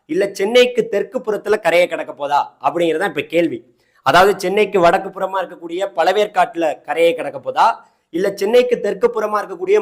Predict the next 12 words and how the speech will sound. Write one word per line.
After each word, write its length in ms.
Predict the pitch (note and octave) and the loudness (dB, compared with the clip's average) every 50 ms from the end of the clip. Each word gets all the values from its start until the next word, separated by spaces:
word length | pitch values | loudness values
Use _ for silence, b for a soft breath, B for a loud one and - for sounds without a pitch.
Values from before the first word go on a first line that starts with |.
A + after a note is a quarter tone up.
| F3 | 2
மகாபலிபுரம், 680 | E3 E3+ F#3+ G3 G3 G3 F#3 F3+ E3 D3 E3 E3+ F3 F#3+ - _ _ _ _ _ - | 0 2 4 4 4 4 0 -6 -8 -6 -4 -4 -4 -6 -8 _ _ _ _ _ -2
கல்பாக்கம், 680 | - D#3 F3+ G#3 G3+ - G#3+ G3+ F#3 - - D#3+ E3+ F3+ E3 E3 _ C#3+ | 2 2 2 2 2 2 2 2 2 2 0 -4 -4 -4 -4 -6 _ -12
இந்த 220 | D#3 F3 G#3+ A3+ A3+ | -10 -8 -4 -4 -2
பகுதியில 380 | A3+ G#3 G3+ G3+ G3 G#3 G3 | 0 2 2 4 4 2 2
கரையை 260 | - E3+ E3 E3 E3 E3 | 0 0 0 0 0 -2
கடக்க 220 | D#3+ D3+ D3+ E3 | -2 -10 -12 -12
போதா 220 | C3+ C3+ C#3+ C#3+ D3+ C#3 | -12 -8 -2 0 0 0
அப்படிங்கிறத 420 | C3+ C3+ C#3+ C#3 C3+ C3+ D#3 F3+ F3+ D3+ A#2+ - _ _ _ _ _ C3 | 0 -4 -12 -14 -8 0 2 2 2 2 0 -4 _ _ _ _ _ -10
இப்ப 180 | C3+ C#3 C#3 C3+ - | -6 -6 -6 -2 2
கேள்வியா 340 | E3+ F#3 F#3 E3+ E3 D#3+ D3 | 2 2 2 2 0 0 0
இருக்கு. 200 | C3 A2 A#2 A2+ - _ _ _ _ _ _ _ _ _ _ _ _ _ - | -2 -6 -10 -18 -18 _ _ _ _ _ _ _ _ _ _ _ _ _ -2
இது 180 | F#3+ G#3+ A#3 | 2 6 8